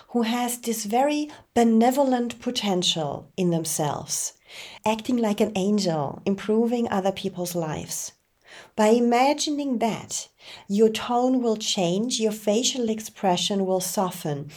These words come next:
your whole body language will become more open towards this person. What I said before, what your mind thinks,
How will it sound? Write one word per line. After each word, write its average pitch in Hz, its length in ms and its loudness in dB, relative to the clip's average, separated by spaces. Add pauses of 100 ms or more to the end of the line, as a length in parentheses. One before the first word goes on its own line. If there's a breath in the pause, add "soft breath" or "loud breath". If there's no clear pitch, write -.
(200 loud breath)
your 214 180 2
whole 254 280 4
body 247 300 4
language 185 640 2 (220 loud breath)
will 220 260 4
become 226 380 0
more 196 340 6
open 170 500 0 (200 loud breath)
towards 185 560 2
this 196 200 -4
person. - 680 -4 (680 loud breath)
What 165 160 0
I 156 80 2
said 160 260 -2
before, 247 600 0 (460 loud breath)
what 151 200 -4
your 156 140 -4
mind 175 340 -4
thinks, 277 580 -6